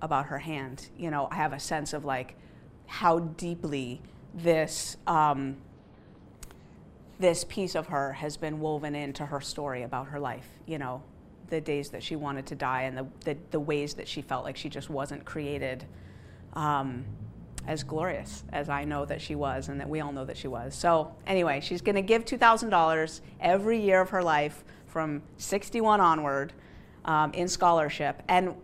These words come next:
and what we're gonna do is we're gonna create a card, um, virtual card, that you get to sign if you choose to be one of the five hundred people that can stand up and give a hundred bucks.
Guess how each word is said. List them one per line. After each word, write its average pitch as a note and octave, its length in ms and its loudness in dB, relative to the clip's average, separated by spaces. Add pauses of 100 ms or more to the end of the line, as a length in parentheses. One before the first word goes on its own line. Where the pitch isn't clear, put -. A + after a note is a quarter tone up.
(180)
and F#3+ 180 6
what F#3+ 180 8
we're C4 120 10
gonna D4+ 180 6
do F3 260 2
is E3 140 2
we're F#3 180 2
gonna A#3 180 -2
create F3+ 240 0
a D#3+ 60 0
card, E3+ 480 2 (600)
um, E3 340 8
virtual G3 380 2
card, D#3 380 2 (400)
that F3+ 160 2
you G3 120 0
get F#3+ 200 4
to G#3+ 80 -4
sign E3+ 440 2
if E3 160 -6
you F3+ 60 -2
choose G#3 280 0
to G#3 100 -2
be F#3 120 2
one F3+ 160 2
of F3 80 -2
the F#3 100 -2
five E3 260 4
hundred F3+ 200 -4
people D3+ 460 -4 (260)
that D#3+ 120 -2
can D#3 200 -2
stand D#3 300 -4
up D3+ 100 -6
and E3 120 -6
give D#3+ 160 0
a - 20 2
hundred E3 220 -2
bucks. - 480 -6